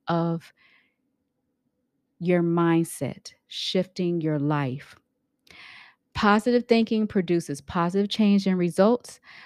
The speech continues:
whereas negative thinking produces negative change and results, right? And I talked about that, this in a previous episode.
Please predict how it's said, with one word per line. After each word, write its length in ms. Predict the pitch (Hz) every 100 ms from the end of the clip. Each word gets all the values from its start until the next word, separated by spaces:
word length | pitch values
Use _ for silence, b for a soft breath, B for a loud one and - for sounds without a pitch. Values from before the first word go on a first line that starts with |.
| B
whereas 320 | 170 165 160
negative 440 | 160 170 202 220 -
thinking 380 | 226 226 220
produces 540 | 208 208 202 208 208 214
negative 380 | 214 233 214 185
change 340 | 175 156 151
and 120 | 160
results, 520 | 151 139 135 127 -
right? 320 | 160 165 190 - B B -
And 100 | 165
I 60 |
talked 300 | 160 190 185
about 280 | 202 196 196
that, 300 | 202 196 196
this 220 | 185 190 190
in 140 | 185
a 40 |
previous 460 | 180 214 220 185 -
episode. 560 | 160 160 - 151 151